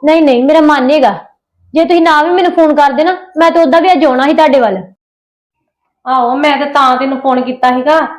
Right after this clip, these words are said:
Speaker 2: ਕਿ ਚੱਲ ਤੁਹਾਡਾ ਫੰਕਸ਼ਨ ਹੁਣ ਪਤਾ ਨੀ ਤੁਸੀਂ ਕਿਹੜੇ ਵੇਲੇ ਕੱਢ ਮਾਰਨੀ ਤਰੀਕ ਤੇ, ਹਜੇ ਤੁਸੀਂ ਮਿੱਥੀ ਤੇ ਹੈ ਨਹੀਂ ਆ,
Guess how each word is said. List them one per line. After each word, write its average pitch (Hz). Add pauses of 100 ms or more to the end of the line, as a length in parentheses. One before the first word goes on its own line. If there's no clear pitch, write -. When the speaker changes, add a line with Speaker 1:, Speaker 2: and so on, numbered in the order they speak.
(240)
Speaker 2:
ਕਿ 262
ਚੱਲ 262
ਤੁਹਾਡਾ 269
ਫੰਕਸ਼ਨ 247
ਹੁਣ 269
ਪਤਾ 240
ਨੀ 240
ਤੁਸੀਂ 285
ਕਿਹੜੇ 240
ਵੇਲੇ 277
ਕੱਢ 240
ਮਾਰਨੀ 240
ਤਰੀਕ 226
ਤੇ, 262
ਹਜੇ 262
ਤੁਸੀਂ 233
ਮਿੱਥੀ 233
ਤੇ 294
ਹੈ 285
ਨਹੀਂ 262
ਆ, 294